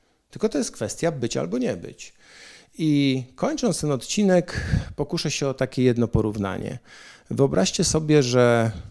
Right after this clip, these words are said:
stoicie na stacji supernowoczesnego pociągu.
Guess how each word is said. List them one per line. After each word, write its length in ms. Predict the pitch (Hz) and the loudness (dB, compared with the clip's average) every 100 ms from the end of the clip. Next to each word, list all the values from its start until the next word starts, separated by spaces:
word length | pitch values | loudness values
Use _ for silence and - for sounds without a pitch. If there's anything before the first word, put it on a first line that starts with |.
| - - | -20 -20
stoicie 640 | - - 117 131 135 139 123 | -16 0 2 4 2 4 6
na 500 | 113 107 101 101 98 - _ _ - - _ _ - | 6 6 4 2 -2 -10 _ _ -20 -20 _ _ -18
stacji 680 | - 120 123 - 101 113 127 | 4 4 4 -2 -6 -6 -8
supernowoczesnego 1300 | 110 135 120 117 110 107 104 98 110 107 104 101 110 - - - | -8 -6 -4 -4 -2 -4 -4 -6 -2 -2 0 0 -2 -8 0 2
pociągu. 680 | 104 120 107 104 - - | 4 2 0 0 -4 -12